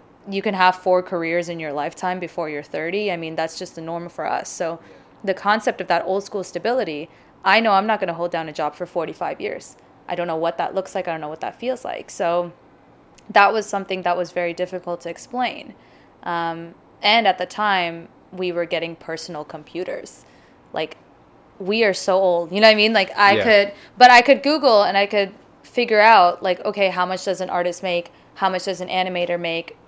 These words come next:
Speaker 1: What are the careers in the arts? Like, I could go and do that research and bring that to my family. Unfortunately,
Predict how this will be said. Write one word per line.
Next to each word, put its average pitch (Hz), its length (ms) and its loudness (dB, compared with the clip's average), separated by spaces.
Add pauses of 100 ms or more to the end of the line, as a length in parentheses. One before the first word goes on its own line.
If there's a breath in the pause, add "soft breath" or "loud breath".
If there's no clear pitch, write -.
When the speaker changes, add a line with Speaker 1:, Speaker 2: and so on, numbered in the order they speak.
(160)
Speaker 1:
What 190 280 2
are 180 160 2
the 185 60 -2
careers 180 360 -2
in 170 80 -10
the 170 100 -8
arts? 170 380 -4
Like, - 220 -8 (160)
I 202 100 4
could 202 160 -4
go 196 140 4
and 185 120 0
do 180 100 -2
that 175 180 0
research 170 500 -8 (540 soft breath)
and 180 160 -6
bring 185 200 0
that 170 200 0
to - 80 -14
my 160 140 -8
family. 202 520 0
Unfortunately, 165 1000 -2